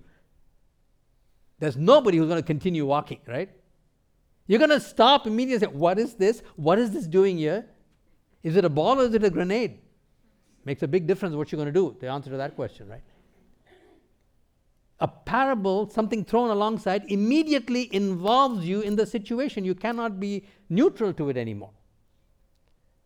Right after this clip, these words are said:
And so Jesus told his parables not as standalone stories as they are often treated. But Jesus told his parables, or not in every case, but in most cases,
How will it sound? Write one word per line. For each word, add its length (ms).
And 120
so 140
Jesus 540
told 360
his 160
parables 640
not 400
as 220
standalone 600
stories 460
as 120
they 100
are 80
often 420
treated. 320
But 160
Jesus 360
told 360
his 180
parables, 640
or 100
not 140
in 60
every 280
case, 200
but 120
in 120
most 420
cases, 400